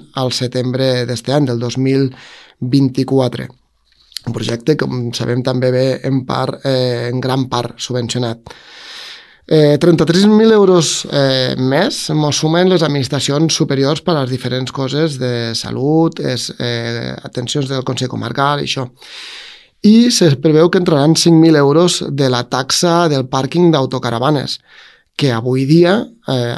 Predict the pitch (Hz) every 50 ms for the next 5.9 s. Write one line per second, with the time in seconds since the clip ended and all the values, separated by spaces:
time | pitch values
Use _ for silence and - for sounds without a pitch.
0 | - 117 117 117 117 - 127 123 120 127 131 139 135 135 135 139 135 - 143 131
1 | 131 156 170 151 165 151 135 127 117 123 139 131 - 165 180 185 170 - - -
2 | - - 135 127 123 120 120 117 120 117 117 113 110 117 120 120 123 120 123 120
3 | 120 120 113 120 123 135 170 175 - - - - 127 123 120 120 120 120 117 117
4 | - 123 120 123 - 135 135 127 123 120 120 123 127 - _ - - 139 147 160
5 | 147 135 135 131 123 - 147 127 117 131 131 127 127 131 135 139 139